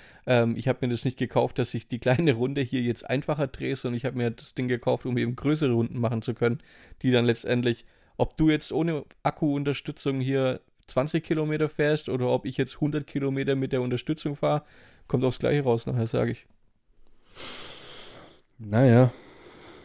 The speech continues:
Speaker 2: Bin da nicht davon
Speaker 1: Nu-
Speaker 2: überzeugt.
Speaker 1: Ja, du
Speaker 2: Es ist eine
Speaker 1: kannst
Speaker 2: andere,
Speaker 1: grillen,
Speaker 2: ja, das
Speaker 1: du
Speaker 2: ist
Speaker 1: kannst
Speaker 2: bestimmt
Speaker 1: gerne
Speaker 2: geil,
Speaker 1: mal damit
Speaker 2: ab-
Speaker 1: fahren und sowas. Also das ist halt ohne Scheiß, teilweise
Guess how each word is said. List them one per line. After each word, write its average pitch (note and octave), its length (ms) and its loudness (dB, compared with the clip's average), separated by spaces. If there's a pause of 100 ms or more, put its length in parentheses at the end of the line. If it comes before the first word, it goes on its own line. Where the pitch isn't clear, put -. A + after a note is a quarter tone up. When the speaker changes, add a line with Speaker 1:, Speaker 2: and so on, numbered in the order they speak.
(420)
Speaker 2:
Bin C3 140 4
da B2+ 100 6
nicht C3 120 6
davon A#2+ 200 6
Speaker 1:
Nu- G#2+ 60 6
Speaker 2:
überzeugt. G#2 520 -4 (600)
Speaker 1:
Ja, B2+ 380 6 (1200)
du C3 120 -2
Speaker 2:
Es A#2+ 140 4
ist D#3 100 8
eine B2 80 8
Speaker 1:
kannst C3 100 4
Speaker 2:
andere, F3 160 6
Speaker 1:
grillen, G3+ 120 8
Speaker 2:
ja, F3 180 8
das C#3+ 100 2
Speaker 1:
du B2+ 60 8
Speaker 2:
ist C3 60 10
Speaker 1:
kannst C3+ 120 4
Speaker 2:
bestimmt E3+ 260 8
Speaker 1:
gerne D#3 160 10
Speaker 2:
geil, F#3 80 10
Speaker 1:
mal G3+ 180 -2
damit F#3+ 80 0
Speaker 2:
ab- D#3 180 4
Speaker 1:
fahren F#3+ 240 -2
und C3 140 -8
sowas. C3 260 -6
Also C3+ 200 -6
das C#3+ 140 -8
ist D3 140 -4
halt C#3+ 140 2
ohne F3+ 180 -4
Scheiß, E3 340 -2
teilweise E3 520 0